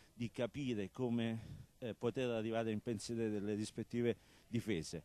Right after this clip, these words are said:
Eh, in questo momento Spirito in avanti sulla destra cerca di servire Lemme, il pallone è perso e lo riconquista Goretti, che riparte in contropiede sulla fascia sinistra, intervento molto buono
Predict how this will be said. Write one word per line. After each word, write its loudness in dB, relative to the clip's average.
Eh, 4
in 4
questo 6
momento 6
Spirito 2
in 2
avanti 0
sulla 0
destra 0
cerca -2
di 2
servire 0
Lemme, 0
il -4
pallone 6
è 2
perso 0
e 0
lo 4
riconquista 0
Goretti, 0
che 2
riparte 2
in 4
contropiede 4
sulla 4
fascia 2
sinistra, 2
intervento 2
molto -2
buono 2